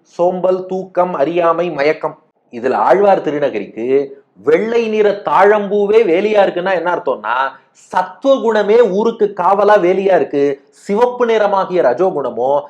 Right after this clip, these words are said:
கருப்பு நிறமாகிய தமோகுணமோ ஊருக்குள்ளேயே வர முடியாது.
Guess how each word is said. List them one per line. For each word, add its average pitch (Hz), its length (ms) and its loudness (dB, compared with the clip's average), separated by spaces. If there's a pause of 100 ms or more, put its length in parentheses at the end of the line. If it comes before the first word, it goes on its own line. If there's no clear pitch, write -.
(100)
கருப்பு 202 420 0
நிறமாகிய 190 560 0
தமோகுணமோ 151 840 -2 (220)
ஊருக்குள்ளேயே 190 560 -2
வர 151 160 -2
முடியாது. 127 520 -2